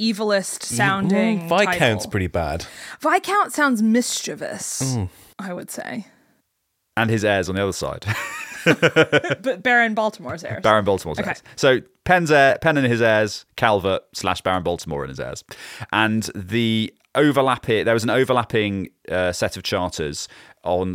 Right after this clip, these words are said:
Speaker 3: the, of the land in colonial America that required a whole bunch of different attempts to mediate and to survey and resurvey, and then there were interventions from the kings and the courts and whole different, and, and on loads of different levels over multiple decades.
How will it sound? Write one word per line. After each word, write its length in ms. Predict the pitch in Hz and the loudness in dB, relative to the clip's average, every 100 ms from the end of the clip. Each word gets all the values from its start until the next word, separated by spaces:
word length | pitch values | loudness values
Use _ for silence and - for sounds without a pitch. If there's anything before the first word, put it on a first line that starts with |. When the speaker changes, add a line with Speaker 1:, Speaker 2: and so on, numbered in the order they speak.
| - | -6
Speaker 3:
the, 100 | 85 | -4
of 140 | 92 | -2
the 80 | 92 | -2
land 360 | 95 95 90 85 | 0 0 0 -6
in 120 | 85 | -8
colonial 380 | 95 90 87 82 | -4 -4 -4 -4
America 400 | 82 80 - 76 | -4 -4 -6 -6
that 100 | 76 | -6
required 580 | 90 - 92 87 87 - - _ | -8 -4 0 0 -2 -6 -18 _
a 60 | - | -10
whole 380 | - 156 139 131 | -2 2 2 2
bunch 300 | 123 104 90 | 0 -2 -4
of 40 | |
different 240 | 101 - | -4 -4
attempts 500 | 80 - 87 - - - | -6 -4 -4 -6 -10 -8
to 280 | - 87 85 | -4 -2 -2
mediate 680 | 107 104 101 95 90 - - - - | -2 0 0 0 -2 -6 -16 -20 -12
and 160 | 85 82 | -10 -8
to 80 | - | -8
survey 540 | - 104 98 95 90 | -2 0 2 0 0
and 80 | 85 | -2
resurvey, 840 | 92 92 101 92 87 92 87 87 | -4 -4 -2 -2 0 0 0 -2
and 100 | 82 | -6
then 80 | 87 | -6
there 80 | 85 | -4
were 60 | |
interventions 580 | 73 95 85 87 - 82 | -4 -6 -6 -6 -8 -10
from 80 | 78 | -12
the 60 | 78 | -6
kings 340 | 156 139 127 | -2 0 -2
and 100 | 92 | -4
the 60 | 85 | -8
courts 480 | - 127 117 - - | -2 0 0 -2 -8
and 260 | 90 82 | -8 -6
whole 200 | 98 113 | -2 -2
different, 460 | 104 92 92 78 76 | -2 -8 -8 -6 -4
and, 180 | 90 95 - | -4 -4 -6
and 220 | 95 - | -6 -6
on 200 | 90 90 | -8 -4
loads 220 | 101 104 | -4 -4
of 40 | |
different 240 | 95 - 76 | -6 -8 -8
levels 360 | 82 80 76 - - - | -6 -6 -8 -14 -18 -6
over 140 | 87 | -4
multiple 400 | 92 101 - 85 | 0 -2 -2 -6
decades. 560 | 78 - 78 67 - | -6 -6 -8 -8 -10